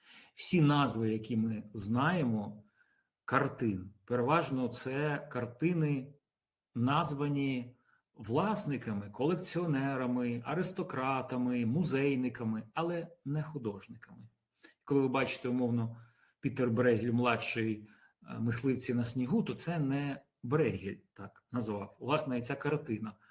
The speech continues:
Її автором не була названа дівчина з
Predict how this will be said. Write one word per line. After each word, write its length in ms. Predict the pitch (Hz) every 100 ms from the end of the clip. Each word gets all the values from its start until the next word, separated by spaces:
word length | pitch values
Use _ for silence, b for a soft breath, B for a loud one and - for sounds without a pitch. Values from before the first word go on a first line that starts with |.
| B B B B _ -
Її 220 | 107 107
автором 440 | 117 147 156 135
не 140 | 117 139
була 300 | 123 123 113
названа 520 | 107 117 120 139 147
дівчина 680 | 110 101 101 - 113 117 - _
з 360 | 123 95 107 107